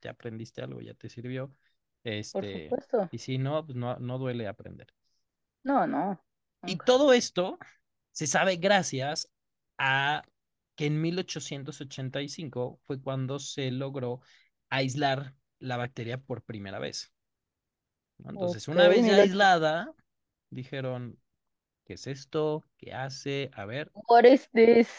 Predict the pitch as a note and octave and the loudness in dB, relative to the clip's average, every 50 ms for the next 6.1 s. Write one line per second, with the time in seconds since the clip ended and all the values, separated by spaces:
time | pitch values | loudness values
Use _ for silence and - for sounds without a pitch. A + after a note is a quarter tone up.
0 | - - - - - _ - A#2+ A#2 A2+ A#2 G#2+ A2+ A2 G#2 G#2+ - B2+ B2+ - | -20 -20 -20 -20 -20 _ -10 -10 -8 -6 -6 -6 -6 -8 -8 -8 -8 -6 -4 -4
1 | C3+ C#3 D3+ D3 C#3 A#2 A#2 A2+ - A#2+ A#2+ C#3 D#3 E3+ C#3 A#2 A#2+ B2 B2 C3+ | -4 -2 -2 -4 -4 -4 -4 -6 -8 -10 -8 -6 -4 -4 -4 -4 -6 -8 -10 -10
2 | - A2+ G#2 G2 - - G#2+ - G#2+ G#2+ A2 - C#3 C3+ D#3 D#3 D3+ D3 C#3+ C4 | -8 -10 -10 -8 -10 -12 -10 -10 -10 -10 -10 -8 -4 -2 0 0 2 2 4 4
3 | - B3 A#3+ - B3+ - - B2+ C3 C3 B2+ A2 G#2+ A#2 - - - E3+ E3 D#3+ | 6 6 6 6 4 2 2 2 0 0 0 0 -2 -4 -6 -4 0 2 4 6
4 | D#3 D3 C#3+ C#3 - A#3+ B3+ C4+ C4+ C4 C4 C4+ C4 C4 C4 C4 B3+ B3+ B3+ B3 | 6 4 4 4 6 6 6 8 8 8 6 6 6 4 4 4 4 4 4 4
5 | A#3+ A#3 A3 G3+ F#3+ G3 G3 - G#3 G3 G3 G3+ G#3+ G#3+ G#3+ G#3+ G#3+ - - G3+ | 4 4 4 4 4 2 2 2 4 4 6 6 6 6 6 6 4 4 4 2
6 | F#3+ | 2